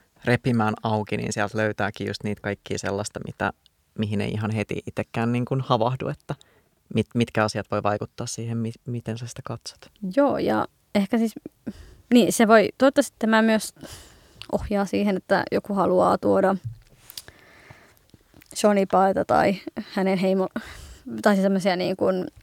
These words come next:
Speaker 2: mitä saan, hengenheimolaisiaan, niin kuin, suurempaa näyttelyä Suomeen. Et sit me nähdään sitä, että mitä, mitä tässä on. Että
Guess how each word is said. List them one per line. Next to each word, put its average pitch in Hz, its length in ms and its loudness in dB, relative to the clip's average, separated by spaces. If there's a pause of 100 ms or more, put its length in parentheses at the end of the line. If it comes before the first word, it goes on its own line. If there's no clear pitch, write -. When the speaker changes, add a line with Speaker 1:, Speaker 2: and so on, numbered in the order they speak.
(1200)
Speaker 2:
mitä 190 140 0
saan, 185 160 -2
hengenheimolaisiaan, 202 1040 2 (440)
niin - 200 -6
kuin, - 220 -4 (160)
suurempaa - 640 -2
näyttelyä - 420 -4
Suomeen. - 440 -4
Et - 100 -6
sit - 200 -14
me 196 60 -2
nähdään 190 280 -2
sitä, 226 260 -4 (1700)
että 202 120 -4
mitä, 190 260 4 (120)
mitä 196 260 2
tässä - 280 -4
on. 185 280 0 (240)
Että - 160 -16